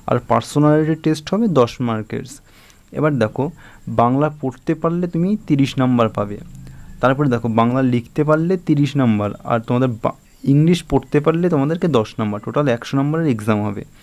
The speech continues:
এই এক্সামের উপরে তোমাদেরকে মেরিট লিস্ট আনানো হবে। এই হচ্ছে এক্সামের প্রসিডিওর, খুব সিম্পল এক্সাম প্রসিডিওর। কিন্তু তোমাদের এখানে ব্যাপারটা হচ্ছে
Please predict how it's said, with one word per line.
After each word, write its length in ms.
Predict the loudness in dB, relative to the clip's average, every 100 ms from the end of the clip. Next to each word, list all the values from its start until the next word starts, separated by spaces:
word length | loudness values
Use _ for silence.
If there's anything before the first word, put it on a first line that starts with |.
| -20 -16 -4
এই 180 | -2
এক্সামের 360 | 0 0 0 -2
উপরে 280 | -4 -4 -4
তোমাদেরকে 400 | -4 -6 -4 -4
মেরিট 360 | 0 -2 -2
লিস্ট 260 | -4 -4 -4
আনানো 220 | -4 -4
হবে। 240 | -8 -10 -12 -16 -20 -20 -16 -16 -16 -20 -20 -20 -2
এই 100 | 2
হচ্ছে 240 | 2 4 2
এক্সামের 320 | 4 2 4
প্রসিডিওর, 580 | 2 0 0 -2 -4 -8 -14 -20 -6
খুব 140 | -6
সিম্পল 400 | 0 2 4 4
এক্সাম 320 | 4 4 2
প্রসিডিওর। 520 | 2 2 2 0 0 0
কিন্তু 340 | 0 0 0
তোমাদের 320 | 0 2 2
এখানে 280 | 0 -2 -2
ব্যাপারটা 460 | -2 -2 -4 -2 -4
হচ্ছে 360 | -2 0 0